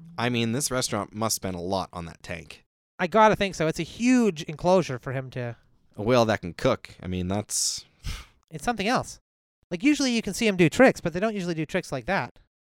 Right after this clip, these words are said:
Speaker 1: I guess I'll t-, there's another reason I'm irritated
Speaker 2: What? What is
Speaker 1: about
Speaker 2: it?
Speaker 1: Well, I w-, I applied for this job. Okay?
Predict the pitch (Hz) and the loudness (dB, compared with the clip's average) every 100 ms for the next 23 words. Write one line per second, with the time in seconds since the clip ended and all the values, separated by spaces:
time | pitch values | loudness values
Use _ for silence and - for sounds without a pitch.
0 | _ - 120 135 123 110 - 120 127 113 | _ -4 0 2 4 2 0 0 2 4
1 | 104 98 95 98 92 87 - 92 90 - | 2 2 2 0 0 -4 -4 -4 -4 -6
2 | 87 82 82 185 330 - 220 294 196 156 | -8 -8 -10 2 4 4 4 0 2 0
3 | 131 147 156 175 202 196 175 175 - - | 0 -4 -4 -4 -4 -4 -2 -4 -4 -12
4 | - - _ - 185 214 - 151 143 - | -14 -20 _ -18 -12 -2 -2 -2 -6 -4
5 | 107 95 - 82 82 82 - _ _ _ | -4 -4 -4 -8 -8 -10 -12 _ _ _
6 | _ _ _ _ _ _ - 123 120 120 | _ _ _ _ _ _ -6 2 4 2